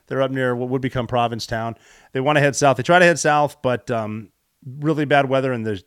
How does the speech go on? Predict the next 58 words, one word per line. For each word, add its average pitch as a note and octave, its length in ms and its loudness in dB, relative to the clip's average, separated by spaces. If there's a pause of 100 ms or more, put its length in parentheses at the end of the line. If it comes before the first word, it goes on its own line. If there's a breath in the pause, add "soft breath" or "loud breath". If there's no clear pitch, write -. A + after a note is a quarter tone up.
(140)
shoals C#3 480 2
ma-, B2+ 300 -2
made B2 380 -4
'em, B2 220 -6
they B2 100 -6
needed C3 280 -6
to - 60 -14
turn A#2+ 160 -6
back. A2 240 -4
Cold D#3+ 220 -2
as C3+ 80 -6
nuts. B2+ 320 -2 (640 soft breath)
Um, G#2 540 -4 (2250)
and E3+ 240 6
they're F3+ 100 2
in F3 60 2
a - 40 -2
place F3 220 0
where F3 80 2
nobody D#3+ 300 2
explores C#3 400 -2
in B2 60 -6
the A#2+ 60 -6
winter, A#2+ 360 -2
so - 100 -8
they A2 100 -4
gotta C#3 220 4
go C#3 80 2
back C3 200 0
to B2 80 -10
where A2 120 -4
they G#2+ 80 -6
thought C#3 280 -2
they C3 80 -2
were. B2+ 160 -2
They F#3 100 6
were B3 80 4
dreaming G#3+ 540 -2
of E3 140 -4
gardens D3 720 0 (800)
they C#3 120 0
get C3 220 0
in C3 60 -8
Massachusetts, A2 920 -6
which A2+ 160 -10
might E3+ 160 2
be C4+ 80 -2
why F3+ 140 2
they C3 100 -4
named B2 160 -6
it A2 80 -14
the G#2+ 60 -16
Boston G#2+ 340 -4
Garden. A2 300 -2
Who A2 60 -6
knows? A2 240 -4
But, F#2 220 -12
uh, F#2+ 140 -12